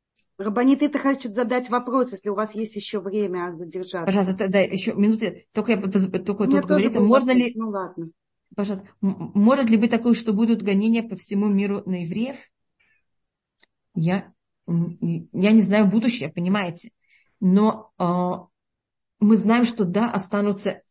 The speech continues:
Speaker 2: что когда после прихода Машиаха, мы знаем, что евреи будут привозить из других стран в Израиль.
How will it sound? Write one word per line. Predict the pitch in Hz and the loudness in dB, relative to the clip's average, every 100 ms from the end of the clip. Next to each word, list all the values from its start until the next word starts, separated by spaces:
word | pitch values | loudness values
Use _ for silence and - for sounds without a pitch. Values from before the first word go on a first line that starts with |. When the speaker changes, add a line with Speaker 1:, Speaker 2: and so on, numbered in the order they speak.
| _ _ _ _ _ - | _ _ _ _ _ -16
Speaker 2:
что | - 226 | -4 0
когда | 220 180 185 202 - _ - | 2 2 2 0 -2 _ 0
после | 233 220 | 0 2
прихода | 190 190 185 180 | 0 -2 -2 -2
Машиаха, | 165 165 294 302 277 277 - - - | -4 -6 -8 -8 -8 -10 -18 -10 0
мы | 202 | 4
знаем, | 196 233 | 4 4
что | 240 220 | 2 2
евреи | 190 180 226 | 2 4 4
будут | 190 196 220 - | 2 0 -2 -2
привозить | 190 180 208 226 | -2 0 0 -2
из | 185 | -6
других | 175 175 - | -6 -6 -8
стран | - 165 160 | -8 -4 -4
в | 156 | -4
Израиль. | 160 - - | -8 -14 -20